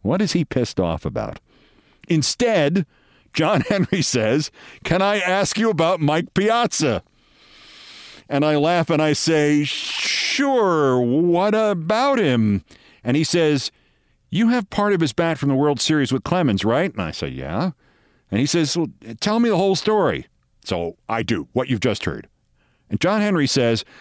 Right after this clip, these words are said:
"That's what I was told. Thank you. Huh, I thought it was me."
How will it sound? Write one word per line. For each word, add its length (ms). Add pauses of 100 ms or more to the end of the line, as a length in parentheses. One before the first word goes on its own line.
(580)
"That's 240
what 100
I 100
was 140
told. 360 (300)
Thank 400
you. 200 (220)
Huh, 320 (420)
I 100
thought 240
it 60
was 180
me." 460